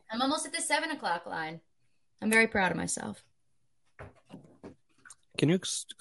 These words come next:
Speaker 2: explain pork chop on a stick to me real quick here?
Speaker 1: It's pretty self-explanatory. It's a normal
Speaker 2: I don't
Speaker 1: pork
Speaker 2: think it is,
Speaker 1: chop.
Speaker 2: 'cause I don't think a pork chop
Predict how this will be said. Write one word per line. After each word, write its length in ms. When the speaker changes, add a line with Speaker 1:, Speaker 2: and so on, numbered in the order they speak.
Speaker 2:
explain 480
pork 240
chop 240
on 100
a 40
stick 240
to 60
me 120
real 160
quick 220
here? 220
Speaker 1:
It's 120
pretty 200
self-explanatory. 1000
It's 140
a 40
normal 220
Speaker 2:
I 20
don't 100
Speaker 1:
pork 140
Speaker 2:
think 100
it 40
is, 60
Speaker 1:
chop. 80
Speaker 2:
'cause 160
I 40
don't 160
think 120
a 40
pork 320
chop 320